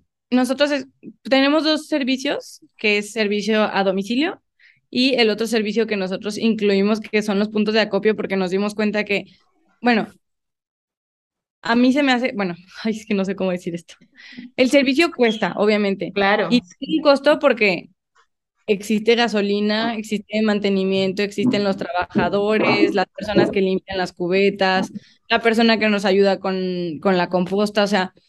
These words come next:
Speaker 1: pues sí, somos varias personas, ¿no? Eh, que estamos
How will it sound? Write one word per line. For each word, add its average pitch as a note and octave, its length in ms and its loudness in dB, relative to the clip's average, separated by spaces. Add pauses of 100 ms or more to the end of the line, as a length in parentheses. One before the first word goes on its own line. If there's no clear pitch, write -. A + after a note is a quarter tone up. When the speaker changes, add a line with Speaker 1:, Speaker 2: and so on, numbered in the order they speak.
(460)
Speaker 1:
pues A3 200 2
sí, A#3+ 120 2
somos B3+ 320 2
varias A#3+ 280 2
personas, G3+ 520 -2
¿no? G3+ 260 -4 (220)
Eh, - 200 -12
que A3+ 100 2
estamos A3 540 2